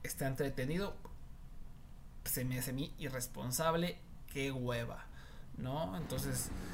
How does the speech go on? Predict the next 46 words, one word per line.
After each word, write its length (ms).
eh, 180
si 140
la 200
quieren 300
ver, 140
repito, 340
está, 260
está 220
en 100
Prime 260
Video, 720
eh, 420
creo 160
que 160
no, 200
no 140
evoca 340
nada 260
de 100
lo 180
que 120
es 220
Casandro, 640
creo 120
que 100
nunca 240
está 160
esa 100
energía, 360
nunca 220
está 140
ese 160
carisma, 500
tampoco 320
está 380
el 140
carisma, 380
eh, 180
la 200
teatralidad 460
de 60
la 80
lucha 260
libre 220
para 260
nada, 480